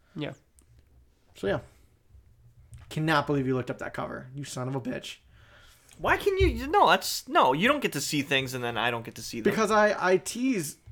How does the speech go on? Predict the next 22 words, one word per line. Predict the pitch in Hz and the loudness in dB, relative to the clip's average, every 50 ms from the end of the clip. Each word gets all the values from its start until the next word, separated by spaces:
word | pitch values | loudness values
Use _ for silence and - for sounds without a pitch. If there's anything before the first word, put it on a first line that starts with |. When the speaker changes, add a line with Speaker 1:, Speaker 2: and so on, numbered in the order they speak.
| - - - _ _ - - | -20 -20 -20 _ _ -2 2
Speaker 3:
I | 202 196 | 2 2
tease. | 196 - - 254 247 220 160 139 127 127 - - | 2 0 0 2 2 2 2 0 -2 -6 -8 -6
I | - | -4
Speaker 2:
I | 156 | -4
te-, | 170 | -4
Speaker 3:
keyed. | 165 - 214 196 160 143 139 | -2 -2 0 0 2 2 0
Speaker 2:
I | 165 175 | 0 -4
tease. | - - - 220 185 156 | -6 -6 -6 -6 -4 -2
Speaker 3:
I | 139 151 | -2 -2
keyed. | 151 - - 196 180 151 139 | -4 -4 -4 -2 0 0 0
Speaker 2:
I | 131 | 0
tease. | 123 - 196 175 147 131 - - - - | -2 -4 -4 -4 -4 -4 -6 -12 -14 -12
I | - | -10
tease | 175 - 226 202 | -8 -6 -8 -4
things | - 202 202 185 160 | -2 -2 0 0 0
on | 190 180 170 | 0 0 0
Twitter. | - 208 202 156 127 127 139 - - - - - - - _ _ _ - | 0 0 0 2 0 0 -2 -6 -12 -20 -20 -20 -20 -20 _ _ _ 0
Um, | 160 156 151 151 147 147 147 147 147 147 143 - _ _ - - - _ _ _ _ _ _ _ _ | 2 2 4 4 4 2 2 0 -2 -4 -8 -12 _ _ -20 -20 -20 _ _ _ _ _ _ _ _
but | - 285 | 0 2
yeah, | 320 196 131 123 - - _ _ _ _ | 2 2 2 0 -4 -12 _ _ _ _
I | - | -4
mean | 220 240 220 202 190 - | -2 0 0 -2 -4 -6